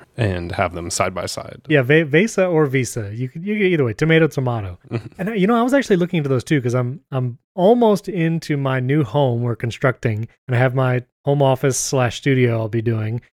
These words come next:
Speaker 2: And I was like, "Do I wanna Vesa mount stuff to a wall and so it's, like, movable? Or do I put it on the desk?" Do you have it
Speaker 1: Hmm.
Speaker 2: mounted on the desk with Vesa, or do you want, do you do it on the wall?
Speaker 1: Mine's on the desk 'cause I have a standing desk too. So
Speaker 2: Oh, okay. Oh, that's right. That's right.
Speaker 1: yeah, and I,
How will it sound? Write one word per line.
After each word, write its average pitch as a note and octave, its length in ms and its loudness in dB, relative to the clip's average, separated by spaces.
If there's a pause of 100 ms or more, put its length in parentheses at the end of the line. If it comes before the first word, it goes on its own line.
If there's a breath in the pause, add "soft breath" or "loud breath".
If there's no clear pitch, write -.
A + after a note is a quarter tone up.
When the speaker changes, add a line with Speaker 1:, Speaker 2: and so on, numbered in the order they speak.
(160)
Speaker 2:
And C3+ 80 -6
I C#3 60 0
was C#3 80 0
like, B2+ 140 0
"Do C3+ 120 6
I G#3 40 4
wanna C4 260 2 (240)
Vesa D3+ 320 -2
mount F3 340 -2
stuff F3 320 -2
to D3 180 0
a B2 100 2
wall A#2+ 520 2
and E3+ 100 -2
so - 160 -2
it's, - 220 -6
like, A#2 160 -6
movable? A3+ 760 2 (160)
Or A2+ 60 -8
do G#2+ 100 -4
I - 20 -6
put D3 160 -6
it E3+ 60 -2
on F3+ 100 -2
the F3 60 -2
desk?" E3 340 0
Do C#3+ 80 0
you F#3 60 6
have G#3+ 120 4
it G#3+ 140 -2
Speaker 1:
Hmm. A2+ 140 -10 (120)
Speaker 2:
mounted E3 260 0
on E3 100 0
the B2 60 -2
desk C#3 380 -2
with G3 140 -2
Vesa, A3+ 400 0
or D#3 160 0
do C#3+ 60 -2
you D#3+ 80 2
want, D#3+ 180 -2
do D3 80 -2
you D#3 60 0
do D#3 100 2
it D3 80 2
on C3+ 80 0
the A#2 60 -2
wall? A2+ 420 -2
Speaker 1:
Mine's A#2 300 0
on E2 100 -4
the F2 80 -8
desk - 340 -6
'cause G2+ 160 0
I G2+ 60 4
have F2 120 2
a D#2 80 -2
standing G2 400 -4
desk - 340 -10
too. G#2+ 320 -4 (120)
So - 340 -6
Speaker 2:
Oh, C3+ 280 6
okay. C#3+ 240 0
Oh, C3 40 -2
that's B2 240 0
right. G#2+ 160 -4
That's B2+ 200 -4
right. G#2 260 -6
Speaker 1:
yeah, F2 240 0
and G2 140 0
I, A#2 200 2